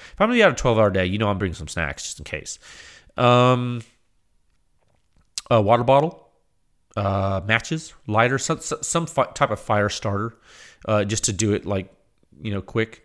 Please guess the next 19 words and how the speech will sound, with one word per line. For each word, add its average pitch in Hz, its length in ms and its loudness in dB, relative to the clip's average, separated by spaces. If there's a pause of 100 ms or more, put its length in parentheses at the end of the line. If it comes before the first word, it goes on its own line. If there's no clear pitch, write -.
and 90 100 -10
cheap - 400 -8 (160)
if 107 100 -8
I 98 40 -6
need 104 180 -6
to. 120 240 -2 (440)
Um, 101 460 0 (540)
maybe 175 280 0
a 185 60 2
spare - 380 0
mag 160 460 0 (880)
for, 127 260 0
like, 117 300 2
my 110 160 2
sidearm 120 580 2
if 123 120 -4
I'm 107 100 0
carrying 117 420 -2
one, 123 280 -4